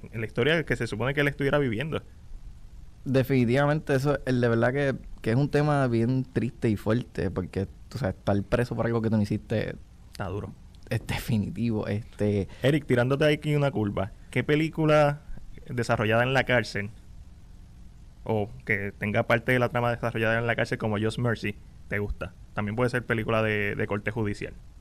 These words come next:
Speaker 2: Diantre, este, fíjate, yo, a mí me gusta más,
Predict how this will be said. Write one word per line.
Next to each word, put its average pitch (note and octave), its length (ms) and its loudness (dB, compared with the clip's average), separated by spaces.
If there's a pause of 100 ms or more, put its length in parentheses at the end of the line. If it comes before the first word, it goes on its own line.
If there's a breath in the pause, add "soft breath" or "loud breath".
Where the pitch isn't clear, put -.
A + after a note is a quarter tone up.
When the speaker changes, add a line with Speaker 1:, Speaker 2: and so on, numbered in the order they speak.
(420)
Speaker 2:
Diantre, A2 800 2
este, G#2+ 340 -2
fíjate, E3 260 8
yo, C3+ 160 4
a C3 80 6
mí C3+ 60 4
me D#3 100 4
gusta F3+ 300 4
más, F3 280 0